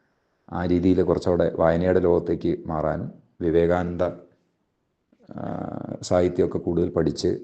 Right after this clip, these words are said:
കുറച്ചുകൂടി പുരോഗമനപരമായി ചിന്തിക്കാനും ശ്രമിക്കുകയും പിന്നീട് അദ്ദേഹം യു സി കോളേജിൽ, ആ, പഠിക്കാൻ ചെല്ലുകയും ചെല്ലുമ്പോഴാണ്,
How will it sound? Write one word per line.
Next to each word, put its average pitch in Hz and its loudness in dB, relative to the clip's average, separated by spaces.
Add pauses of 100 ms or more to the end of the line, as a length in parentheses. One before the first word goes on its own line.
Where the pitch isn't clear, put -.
കുറച്ചുകൂടി 92 0
പുരോഗമനപരമായി 90 2
ചിന്തിക്കാനും 82 -4 (320)
ശ്രമിക്കുകയും 82 -2 (800)
പിന്നീട് 95 2
അദ്ദേഹം 98 4
യു 95 6
സി 123 2
കോളേജിൽ, 107 6 (1200)
ആ, - -12 (200)
പഠിക്കാൻ 95 2
ചെല്ലുകയും 92 2
ചെല്ലുമ്പോഴാണ്, 85 0